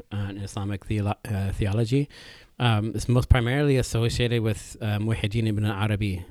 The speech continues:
who dies in the thir-, thirteenth century of the Common Era, originally from Spain, and dies in Damascus. Um, he himself never uses the word, but the ideas, I think you saw in the presentation, uh, is, uh, Law al-Mawjud,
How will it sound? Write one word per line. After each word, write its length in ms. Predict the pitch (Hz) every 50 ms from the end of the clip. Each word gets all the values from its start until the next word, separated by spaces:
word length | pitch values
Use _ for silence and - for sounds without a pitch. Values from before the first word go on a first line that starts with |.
| -
who 140 | - 107 101
dies 440 | 92 98 101 98 101 101 98 - -
in 160 | 104 95 95
the 200 | 90 92 92 90 - - - - _ _
thir-, 200 | - - 117 117 - - - - - _ _ - - _ -
thirteenth 440 | - - 139 127 - - 117 113 -
century 440 | - 113 107 104 - - - 113
of 80 | 107 101
the 80 | 98 -
Common 280 | - 113 107 101 104
Era, 340 | 98 101 104 113 117 120 110
originally 300 | 107 113 107 113 104 104
from 260 | - - 110 101 95
Spain, 480 | - - - - 110 107 110 110 110 107
and 180 | 95 95 92
dies 280 | 90 98 98 98 92 -
in 80 | 101 90
Damascus. 640 | 98 92 98 90 90 85 - - 87 90 - - - _ - - - - - - - - - - _ _ - _
Um, 460 | 123 120 113 107 107 101 101 98 95 - - - - - - - - - - -
he 140 | _ - 170
himself 320 | 175 185 160 - 190 170 143
never 160 | 165 160 156
uses 320 | 160 165 165 160 156 143
the 120 | 135 143 131
word, 400 | 117 123 127 147 185 - - -
but 200 | - 113 113 -
the 120 | - 135 -
ideas, 540 | 117 117 113 104 117 120 120 113 104 - -
I 60 | 101
think 200 | - 120 104 -
you 80 | 110
saw 180 | 104 - 120 107
in 80 | 101 107
the 60 | 104
presentation, 800 | - 113 101 95 98 95 - 101 98 - - 107 98 92 85 - - - -
uh, 320 | - 95 95 92 90 90 87 - - - - -
is, 340 | - 101 92 - - - - -
uh, 80 | 110 - - - 64 90 104
Law 160 | 104 107 107
al-Mawjud, 560 | 101 98 101 101 95 92 - 104 101 101 98